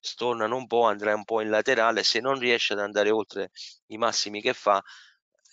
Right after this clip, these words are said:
potete vederlo anche dal forecaster, ben visto, avremo quella fase correttiva che potrebbe portarlo poi a cinquanta, magari arriva a ottanta e arriva a cinquanta,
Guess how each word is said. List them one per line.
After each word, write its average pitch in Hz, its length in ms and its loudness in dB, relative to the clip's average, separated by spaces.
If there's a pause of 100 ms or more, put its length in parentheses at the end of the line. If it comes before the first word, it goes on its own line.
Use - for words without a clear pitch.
(140)
potete 117 340 0
vederlo 110 320 2
anche 110 180 0
dal 104 140 0
forecaster, 107 800 0
ben 107 220 -6
visto, 98 460 -4 (100)
avremo 113 380 2
quella 104 240 2
fase 101 340 -2
correttiva 104 540 -4
che 90 100 -8
potrebbe 95 420 -8
portarlo 98 520 -4
poi 95 200 -6
a 90 60 -6
cinquanta, 90 540 -6
magari 101 320 0
arriva 98 260 0
a 110 40 4
ottanta 107 420 0
e - 40 0
arriva 95 220 -4
a 98 40 -2
cinquanta, 95 680 -2